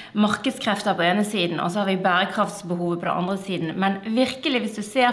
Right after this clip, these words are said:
på noen av de store produsentene, sånn som Shein, som er det raskest voksende moteselskapet i verden, er det ikke det?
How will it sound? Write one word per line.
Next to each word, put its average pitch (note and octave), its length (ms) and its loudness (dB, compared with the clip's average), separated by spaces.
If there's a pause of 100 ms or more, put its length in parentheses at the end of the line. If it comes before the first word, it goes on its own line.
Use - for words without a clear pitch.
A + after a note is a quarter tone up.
på G#3 80 -2
noen F#3+ 240 0
av G3 80 4
de G3+ 160 0 (320)
store G#3 680 0
produsentene, G3 600 0
sånn G3 200 -2
som F#3+ 100 -4
Shein, C4 480 0 (300)
som - 260 -2
er G3 320 2
det F#3 320 4
raskest F3 800 -2
voksende F#3+ 480 0 (400)
moteselskapet F#3+ 1300 2
i F3+ 80 0
verden, F#3 420 0 (200)
er G#3+ 160 4
det G3+ 100 0
ikke G3+ 160 -2
det? A3+ 180 4